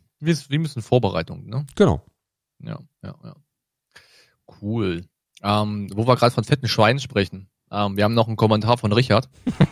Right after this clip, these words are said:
Speaker 1: Ähm, wir beefen uns immer gerade so ein bisschen an, also natürlich auf ironische Art und Weise.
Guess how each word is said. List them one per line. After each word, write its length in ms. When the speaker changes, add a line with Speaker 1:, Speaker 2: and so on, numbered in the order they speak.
Speaker 1:
Ähm, 540
wir 80
beefen 300
uns 160
immer 160
gerade 200
so 60
ein 60
bisschen 260
an, 260
also 240
natürlich 480
auf 200
ironische 500
Art 140
und 100
Weise. 400